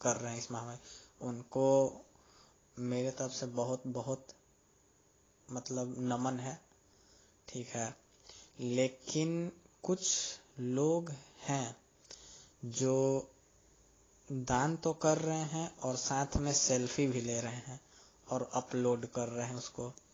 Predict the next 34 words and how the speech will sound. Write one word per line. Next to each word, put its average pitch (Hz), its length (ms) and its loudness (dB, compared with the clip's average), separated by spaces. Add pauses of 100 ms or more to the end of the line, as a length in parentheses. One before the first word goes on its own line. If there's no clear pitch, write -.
(400)
जगह 117 320 2
जगह, 117 320 -4 (760)
ये 131 200 2
बताने 127 440 -2
के 127 120 -4
लिए 131 120 0
कि 143 100 -4
हमने 123 300 -2
ये, 123 220 4
ये, 120 220 2
ये 117 200 0
दान 113 280 2
कर 117 240 -6
दिया 117 280 -6
है। 139 180 -10 (1800)
सर, 170 360 0 (1500)
पहला 139 380 0
नंबर 156 400 -2
तो - 160 -4
सर 156 280 0 (160)
आप 135 260 -2
लोग 143 260 2 (120)
दान 135 320 2
नहीं 139 220 -2
कर 127 220 -2
रहे 127 180 -4
हैं, 135 140 -4
एक 127 140 -10
तरह 127 180 0
से 123 180 -4
deal 123 440 4
कर 117 240 -2
रहे 117 280 -4
हैं। 120 180 -8